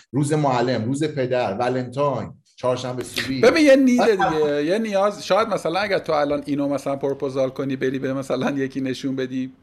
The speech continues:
Speaker 2: چه، حت-، چه اون زمان چه الان، احتمالاً آدم‌ها اینن که خب چرا مثلاً یه اینطور چیزی لازمه، ولی خب یه
Speaker 1: من
Speaker 2: نیدی
Speaker 1: خودم
Speaker 2: بوده
Speaker 1: دوست
Speaker 2: دیگه.
Speaker 1: نداشتم این کار رو، من خودم این اپ رو دوست نداشتم و ایده‌ش از اینجا اومد.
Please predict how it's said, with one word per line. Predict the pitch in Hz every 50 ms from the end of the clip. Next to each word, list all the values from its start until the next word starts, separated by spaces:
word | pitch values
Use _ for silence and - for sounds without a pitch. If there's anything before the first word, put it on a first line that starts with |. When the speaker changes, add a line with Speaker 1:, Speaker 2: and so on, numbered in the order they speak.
| _
Speaker 2:
چه، | - - 135
حت-، | 123 - - 151 156 - -
چه | - - 160
اون | 165 160 147
زمان | 139 135 135 131 131 127
چه | - - 127
الان، | 120 131 131 131 147 180 170 156 143 143 139 139 - - - - - - - - -
احتمالاً | 127 123 - 135 135 143 175
آدم‌ها | 185 180 160 160 165
اینن | 170 175 180 175
که | - - 175 160
خب | - 147 - -
چرا | - 147 139 143 135 113 - 131
مثلاً | 147 143 - 123 113 117 - 110 107 -
یه | - 113
اینطور | 117 143 - 131 127 131
چیزی | - - 139 127 127
لازمه، | 120 - 117 123 123 123 117 117
ولی | 131 139 147 180
خب | 170 196 190 185
یه | 196 196
Speaker 1:
من | 196 - -
Speaker 2:
نیدی | - 185
Speaker 1:
خودم | 190 -
Speaker 2:
بوده | 294 294 302 294
Speaker 1:
دوست | -
Speaker 2:
دیگه. | - - 254 - 302
Speaker 1:
نداشتم | 320 320 302 247 - 226 190
این | 165 160 156
کار | - - 156 151 135 131 123 120
رو، | 110 110 104 101
من | 143 160
خودم | 160 208 202 220
این | 226 180
اپ | 180 165 170 190
رو | 196 214 220 220
دوست | 233 196 - 233
نداشتم | 240 247 202 170 - - 160 151 147 165
و | - -
ایده‌ش | 190 185 175 214 247 254
از | 262 220 180 180
اینجا | 185 180 190 233
اومد. | 247 208 175 127 107 - -